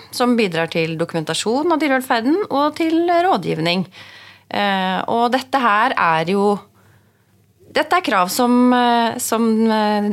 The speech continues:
eller egentlig, dette er, eh, tiltak som den no-, norske grisen har krav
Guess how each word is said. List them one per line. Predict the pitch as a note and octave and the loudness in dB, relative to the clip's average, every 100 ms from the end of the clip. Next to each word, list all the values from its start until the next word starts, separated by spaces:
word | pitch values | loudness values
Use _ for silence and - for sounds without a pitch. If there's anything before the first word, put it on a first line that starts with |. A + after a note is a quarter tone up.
| - - | -6 -4
eller | A3+ B3 | 0 2
egentlig, | A3 G3+ B3 G#3 | 2 0 0 -2
dette | G3+ - G#3 F3 | -4 -2 -4 0
er, | F3 F#3+ G3+ - _ _ _ - - | 2 2 -2 -8 _ _ _ -14 -4
eh, | G3+ | -4
tiltak | G3 B3+ G#3 E3+ F3 | 0 -2 -2 -4 -2
som | G3+ | 0
den | G3+ A3 | 0 0
no-, | A3 G#3 | 0 -2
norske | A3+ A3+ - - F3+ | -4 -4 -4 -4 -4
grisen | F3 D#3 - G3+ | -4 -6 -8 -4
har | F3+ F3+ | -2 -4
krav | - G3 D#3 D3+ | -4 -2 0 -2